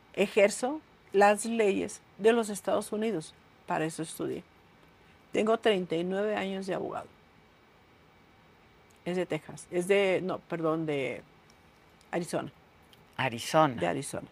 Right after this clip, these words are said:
Speaker 2: ¿Quién
Speaker 1: De
Speaker 2: te lo
Speaker 1: Tucson.
Speaker 2: recomendó?
Speaker 1: Me lo recomendó un amigo.
Speaker 2: <laughs>
Speaker 1: ¿Qué pasa? Que no tenían nada mío.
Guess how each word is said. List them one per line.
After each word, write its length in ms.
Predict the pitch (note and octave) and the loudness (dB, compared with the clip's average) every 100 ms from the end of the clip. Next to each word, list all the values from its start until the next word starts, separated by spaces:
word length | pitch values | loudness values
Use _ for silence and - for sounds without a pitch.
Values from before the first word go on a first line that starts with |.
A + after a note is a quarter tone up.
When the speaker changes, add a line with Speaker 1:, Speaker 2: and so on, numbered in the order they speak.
| - | -16
Speaker 2:
¿Quién 200 | - F3 | -4 0
Speaker 1:
De 20 | E3+ | 4
Speaker 2:
te 120 | F#3 | 4
lo 60 | F3 | 4
Speaker 1:
Tucson. 100 | D3 | 2
Speaker 2:
recomendó? 640 | C#3 C3+ B2+ B2 C3 D#3 - - - _ _ _ _ _ - _ _ _ _ - - - - - - | -4 -4 -6 -8 -6 -8 -8 -20 -20 _ _ _ _ _ -20 _ _ _ _ -20 -20 -20 -20 -20 -6
Speaker 1:
Me 160 | G3+ G#3+ | 0 2
lo 140 | G3 | 4
recomendó 1400 | G3+ G#3+ - G#3+ G#3 G3 F#3 G3 F#3+ F#3+ G#3 A#3+ C#4 D#4 - _ _ _ _ _ _ - - - - _ _ _ _ _ _ _ - | 4 2 0 -2 0 -2 -2 -4 0 2 4 4 2 0 -4 _ _ _ _ _ _ -20 -20 -20 -20 _ _ _ _ _ _ _ -10
un 140 | - | -4
amigo. 300 | A3+ A3 G#3 - - _ - - - - | -2 -2 -4 -10 -20 _ -20 -20 -20 -8
Speaker 2:
<laughs> 380 | - - E3 - - - C3 - - C3+ - - C#3 - - - - - - - - - - _ _ _ - - _ - _ | -6 -2 0 0 -4 -12 -12 -10 -8 -8 -8 -12 -12 -12 -16 -16 -16 -16 -16 -16 -20 -20 -20 _ _ _ -20 -20 _ -20 _
Speaker 1:
¿Qué 140 | - C#4 | 0 2
pasa? 480 | D4 D4 - A3 - - - - - - | 4 4 2 -6 -8 -20 -20 -20 -18 -6
Que 120 | B3 | -2
no 140 | G#3+ | -2
tenían 460 | A3 A3+ A#3 A3+ A3+ | 0 -2 -2 -2 -4
nada 220 | G#3+ A3 | -2 -2
mío. 240 | A3 A#3 | -2 -6